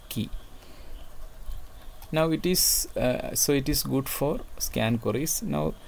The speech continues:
it is good for point queries on partitioning attribute. Now the second comparison, whether it is good for point queries or not.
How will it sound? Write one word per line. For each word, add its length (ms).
it 140
is 540
good 220
for 280
point 600
queries 680
on 240
partitioning 920
attribute. 540
Now 160
the 80
second 460
comparison, 760
whether 200
it 140
is 140
good 260
for 180
point 500
queries 360
or 120
not. 240